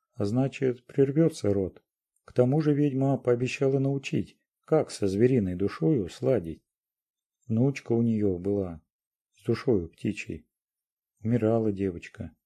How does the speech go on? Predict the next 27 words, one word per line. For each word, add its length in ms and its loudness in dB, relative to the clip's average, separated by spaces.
Вылетел 540 0
дух 240 4
из 120 -4
тела, 320 4
а 160 -4
птица 580 0
поймала 560 0
и 140 -4
назад 400 0
принесла. 600 -8
Но 100 0
перепутались 680 0
две 160 2
души. 500 -2
Не 100 -4
оторвёшь, 720 -2
не 80 -6
разделишь. 800 -8
Фёдору 440 4
показалось, 880 -2
будто 300 -6
Элги 360 -2
вздохнула. 760 -10
Наверное, 400 0
устала. 580 -2
Снег 360 -4
мокрый, 600 2